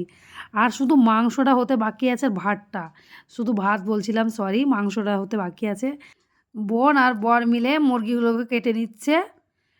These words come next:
শালি আর জিজু তো কি জি গল্প করছে, আর মুরগিগুলোকে কাটছে আমি জানি না। আর বাবা আমাকে দেখাই চলো, এই দেখো মা আর বাবা বসে আছে, একটুখানি মানে মুড়ি টুড়ি খাচ্ছে, অনেক বেলা হয়ে গেছে, রান্না করতে করতে কিছু খাওয়া হয়নি।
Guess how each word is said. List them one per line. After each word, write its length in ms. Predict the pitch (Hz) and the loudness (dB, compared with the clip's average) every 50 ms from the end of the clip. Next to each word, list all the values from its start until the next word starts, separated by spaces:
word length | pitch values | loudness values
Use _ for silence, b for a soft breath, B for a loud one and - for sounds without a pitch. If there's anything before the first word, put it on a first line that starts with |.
| _ _ _ | _ _ _
শালি 400 | - - - 196 185 214 233 262 277 294 | -12 -6 -4 -2 0 2 2 2 2 2
আর 100 | 277 240 | 2 0
জিজু 240 | 196 226 226 220 233 | 0 -2 -4 -4 -4
তো 80 | 262 262 | -4 -6
কি 160 | 269 - 226 214 | -4 -4 -6 -4
জি 120 | 190 254 247 | -2 -2 0
গল্প 280 | 196 220 220 220 208 233 226 | 0 0 0 0 -2 -6 -6
করছে, 280 | 226 220 208 196 262 247 | -4 -4 -4 -2 -2 -2
আর 80 | 214 | -2
মুরগিগুলোকে 600 | 208 208 214 220 233 214 214 226 220 214 - 247 226 | 0 -2 -2 -2 -4 -4 -4 -6 -6 -6 -6 -8 -6
কাটছে 320 | - 190 196 196 - - 226 | -4 -4 -6 -6 -4 -4 -2
আমি 140 | 202 214 220 190 180 | -2 0 -2 -2 -2
জানি 200 | 202 180 196 208 214 | -2 -2 -2 0 0
না। 120 | 226 254 302 349 - b b b b b b b b b b _ _ _ _ _ _ _ _ _ _ _ _ _ _ _ _ _ _ _ _ _ _ _ _ _ _ _ _ _ _ _ - | 0 0 0 -2 -4 b b b b b b b b b b _ _ _ _ _ _ _ _ _ _ _ _ _ _ _ _ _ _ _ _ _ _ _ _ _ _ _ _ _ _ _ -6
আর 100 | 196 208 214 | -4 -2 -2
বাবা 200 | 196 202 202 226 226 | 0 0 0 2 2
আমাকে 260 | 226 226 226 233 240 | 2 2 0 0 0
দেখাই 280 | 202 185 180 214 220 208 | -2 0 0 0 0 0
চলো, 260 | 202 208 185 180 170 170 180 190 214 | 0 0 -2 0 -2 -2 -2 0 0
এই 80 | 226 226 | 0 0
দেখো 260 | 208 202 202 226 233 254 285 254 208 | 0 -4 -2 -2 0 0 0 0 -2
মা 120 | 196 190 208 220 214 | 0 0 0 2 2
আর 80 | 220 208 | 0 0
বাবা 200 | 202 190 196 214 208 | 0 0 0 0 0
বসে 280 | 190 190 196 185 233 220 | 0 -2 -2 -2 -2 -2
আছে, 240 | 214 202 208 233 247 269 302 294 b b b b b b b b b | -2 -2 -2 -2 -2 -2 -4 -6 b b b b b b b b b
একটুখানি 460 | - 208 - - 247 226 240 220 226 233 240 | -14 -12 -8 -6 -4 -2 0 0 0 0 0
মানে 240 | 226 220 214 214 214 214 214 208 208 202 196 202 | 0 0 0 0 -2 -2 -2 -2 -4 -4 -2 0
মুড়ি 220 | 208 214 220 190 185 | 0 0 0 0 0
টুড়ি 220 | 220 220 202 220 | -2 0 0 -2
খাচ্ছে, 440 | 208 - 208 202 202 - - - 254 254 | -2 -2 -4 -4 -4 -6 -6 -4 -2 -2
অনেক 240 | 247 214 214 214 208 180 | 0 0 -2 -2 -2 -2
বেলা 220 | 180 180 180 208 220 | -2 -2 0 0 2
হয়ে 160 | 220 220 220 208 | 2 2 0 0
গেছে, 240 | 214 208 208 247 247 262 269 285 285 | -2 -4 -2 -2 0 0 0 0 0
রান্না 280 | 214 202 202 202 208 214 | 0 0 0 0 -2 -2
করতে 240 | 208 220 185 - 220 | -2 -4 -6 -4 -4
করতে 160 | 214 202 180 214 | -4 -2 -2 -4
কিছু 180 | 208 - 220 | -6 -6 -6
খাওয়া 260 | - - 190 190 202 196 | -8 -6 -4 -4 -2 -2
হয়নি। 260 | 220 220 220 226 269 | -2 -2 0 2 2